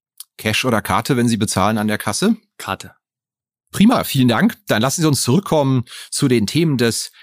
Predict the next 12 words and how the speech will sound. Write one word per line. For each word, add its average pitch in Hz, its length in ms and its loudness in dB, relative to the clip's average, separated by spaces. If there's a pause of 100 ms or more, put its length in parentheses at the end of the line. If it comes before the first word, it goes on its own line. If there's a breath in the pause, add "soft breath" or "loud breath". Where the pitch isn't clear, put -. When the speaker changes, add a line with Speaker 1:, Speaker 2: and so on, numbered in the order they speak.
(140 soft breath)
Speaker 1:
Asset 139 320 -2
Managements. 82 600 -2
Ich - 140 -6
bin 160 140 4
da 151 100 2
aus 110 220 -2
journalistischer 131 640 0
Sicht 123 260 -2
seit 104 220 0
Jahren 131 380 0
gefühlt 131 680 0
im 113 420 2